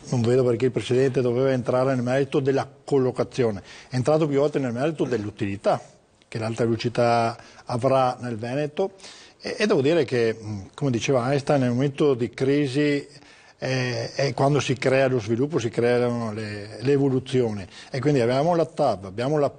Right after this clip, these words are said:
la pedemontana che ormai è una infrastruttura, eh, in buona parte realizzata, abbiamo la pedemon-, la Val d'Astico che a sud ormai è diventata una realtà e a nord ormai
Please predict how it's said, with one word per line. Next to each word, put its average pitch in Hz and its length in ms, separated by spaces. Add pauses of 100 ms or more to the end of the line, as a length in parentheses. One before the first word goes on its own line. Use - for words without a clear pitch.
(640)
la 135 120
pedemontana 143 720
che - 100
ormai 127 420
è 147 100
una 139 420
infrastruttura, 135 1000
eh, 113 880
in 127 80
buona 143 180
parte 139 340
realizzata, 127 760
abbiamo 156 640
la 143 140
pedemon-, 143 580
la 127 440
Val 127 180
d'Astico 170 680 (280)
che 131 120
a - 20
sud 160 360
ormai 139 280
è - 20
diventata 131 440
una 131 160
realtà 127 560
e 160 100
a 139 60
nord 143 320
ormai 139 280